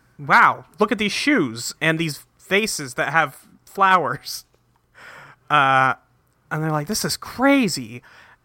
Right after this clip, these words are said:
And they look around, they're like, "But we still can't figure out what's gone, except for this really weird specific key shape in this pillow.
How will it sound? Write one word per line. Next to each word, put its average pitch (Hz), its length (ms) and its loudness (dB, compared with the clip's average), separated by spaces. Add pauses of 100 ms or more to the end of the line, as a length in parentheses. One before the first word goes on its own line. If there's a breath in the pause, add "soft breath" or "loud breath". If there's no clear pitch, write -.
And 170 120 2
they 180 80 4
look 190 160 2
around, 180 140 4
they're 175 100 4
like, 156 160 2
"But 180 120 2
we 190 120 0
still - 300 2
can't 160 240 -6
figure 160 300 -2
out 196 140 4
what's 226 220 0
gone, 254 500 2
except 240 420 0
for 262 140 2
this 208 220 2
really 202 400 0
weird 175 420 2
specific - 680 -2
key 277 300 -2
shape 143 520 -4
in 147 120 -4
this 147 220 -4 (200)
pillow. 139 680 0